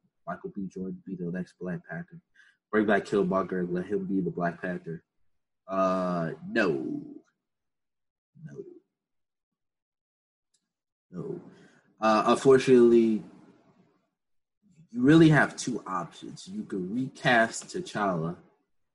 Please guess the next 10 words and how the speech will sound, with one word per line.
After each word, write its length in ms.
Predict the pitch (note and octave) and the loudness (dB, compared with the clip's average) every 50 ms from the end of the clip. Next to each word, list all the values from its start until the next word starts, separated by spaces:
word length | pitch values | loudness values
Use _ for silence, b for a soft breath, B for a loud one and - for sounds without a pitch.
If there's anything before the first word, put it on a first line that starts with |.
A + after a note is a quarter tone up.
| _ _ _ _ _ _ _ _ _ | _ _ _ _ _ _ _ _ _
or 320 | - A#2 A2+ A2+ A2 A2 G#2+ | 0 2 2 4 4 2 0
you 240 | G#2 G#2+ G#2+ A2 G#2 | 0 -2 -4 -6 -4
can 260 | - A2+ G#2+ G#2 G#2 | 0 2 2 2 4
let 280 | G#2+ G#2 G#2 F#2+ - | 2 0 -2 -4 -6
Shuri 640 | - - - - B2 A#2 A2 G#2 G2+ G2 F#2 F2+ E2+ - - _ _ _ _ _ _ | -6 -6 -2 2 4 4 4 4 4 2 2 0 -4 -8 -12 _ _ _ _ _ _
be 140 | - G#2 G2+ | -12 -10 -8
the 100 | E2 F2 | -8 -8
next 300 | F2 F#2 F2+ E2+ - - | -6 -6 -8 -8 -10 -10
Black 340 | - F#2+ F2 E2+ D#2+ - - | -8 -6 -6 -6 -8 -10 -12
Panther. 400 | F2+ F2 E2+ - - - E3 | -12 -12 -12 -12 -14 -20 -20